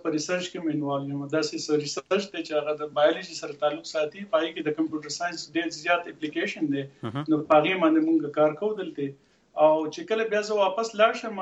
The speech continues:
Speaker 1: نو، آه، دلته داسې ډېر شی ایڈمنسټریټیو پروسیجرز دي چې هغه نوي دي. ډېر
Speaker 2: مهم.
Speaker 1: ښه پریکټیسز دي چې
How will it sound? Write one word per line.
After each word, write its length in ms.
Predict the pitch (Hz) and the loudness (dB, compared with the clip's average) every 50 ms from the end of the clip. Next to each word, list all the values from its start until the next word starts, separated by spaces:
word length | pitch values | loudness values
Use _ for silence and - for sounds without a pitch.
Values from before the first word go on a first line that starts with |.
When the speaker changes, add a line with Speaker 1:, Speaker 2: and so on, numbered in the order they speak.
| 185 185 185 | -6 -6 -8
Speaker 1:
نو، 80 | 180 | -6
آه، 560 | 170 170 170 160 - - 160 156 151 151 151 151 151 165 | -6 -6 -8 -8 -10 -6 -2 0 2 2 2 0 -2 -6
دلته 200 | 175 180 - 135 165 185 185 | -10 -10 -12 -8 -2 0 0
داسې 180 | 202 190 190 175 165 | 2 0 -2 -4 -4
ډېر 120 | 190 196 196 - - | -4 -4 -4 -6 -8
شی 80 | 196 | -8
ایڈمنسټریټیو 800 | 180 175 175 170 160 151 156 151 147 - 170 170 170 190 185 - _ | -8 -8 -8 -8 -4 -2 -2 -2 -2 -4 -6 -8 -8 -10 -14 -16 _
پروسیجرز 500 | 156 147 - 170 170 170 170 165 160 147 143 | -18 -16 -16 -16 -16 -16 -16 -16 -16 -16 -18
دي 140 | 151 156 156 | -18 -18 -14
چې 100 | 147 147 147 | -10 -8 -6
هغه 140 | 139 139 151 156 165 | -4 -2 -2 0 0
نوي 240 | 170 180 175 170 156 147 | -2 -4 -6 -12 -14 -12
دي. 160 | 151 151 151 151 - - - _ _ _ _ | -12 -12 -14 -14 -16 -20 -20 _ _ _ _
ډېر 120 | 160 180 180 | 2 2 4
Speaker 2:
مهم. 80 | - | 4
Speaker 1:
ښه 80 | 196 196 190 - - | 4 2 4 4 4
پریکټیسز 560 | 208 208 - - - - - 185 170 156 151 170 | 4 4 2 0 -2 -2 -4 -6 -8 -8 -8 -6
دي 120 | 165 156 151 - _ _ _ _ _ | -4 -4 -4 -6 _ _ _ _ _
چې 60 | - | 2